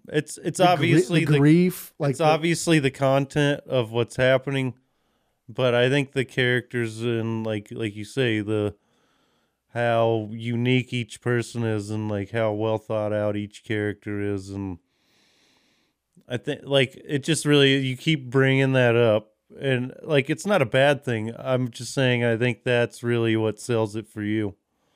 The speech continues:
Speaker 1: like, for you particularly.
Speaker 2: Well, because
Speaker 1: And I
Speaker 2: it's
Speaker 1: think
Speaker 2: more
Speaker 1: that
Speaker 2: than it, it's, you know, the nature of telling a story.
Speaker 1: I don't think you're alone in that, though. I think that's what will sell this as a show. And that's where,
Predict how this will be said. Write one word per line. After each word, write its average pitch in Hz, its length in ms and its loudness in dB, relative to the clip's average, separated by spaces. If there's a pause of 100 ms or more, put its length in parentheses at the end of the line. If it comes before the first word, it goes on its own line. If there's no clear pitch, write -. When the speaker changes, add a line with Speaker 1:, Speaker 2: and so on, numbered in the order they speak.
(240)
Speaker 1:
like, 117 280 0 (720)
for 135 200 -4
you 127 320 0
particularly. 110 880 -4 (580)
Speaker 2:
Well, 151 120 -4
because 185 240 0
Speaker 1:
And - 20 2
I 160 60 4
Speaker 2:
it's 160 100 -2
Speaker 1:
think 175 160 0
Speaker 2:
more 185 120 4
Speaker 1:
that 180 100 2
Speaker 2:
than 135 180 0
it, 165 240 0
it's, 160 260 -4 (200)
you 160 100 -2
know, 151 140 2
the 143 140 2
nature 147 420 2
of 104 80 -2
telling 120 320 0
a 117 60 -2
story. 120 540 0
Speaker 1:
I 139 60 -6
don't 151 180 -2
think 160 240 -4
you're 147 120 2
alone 123 400 2
in 110 100 0
that, 104 260 -4
though. 107 140 -6
I 107 140 -4
think 131 300 -2
that's 131 280 0
what 147 220 -2
will 135 160 0
sell 135 340 4
this 127 260 2
as 113 180 0
a 110 80 -2
show. - 500 -6 (1120)
And 123 140 -2
that's 131 240 0
where, 127 120 0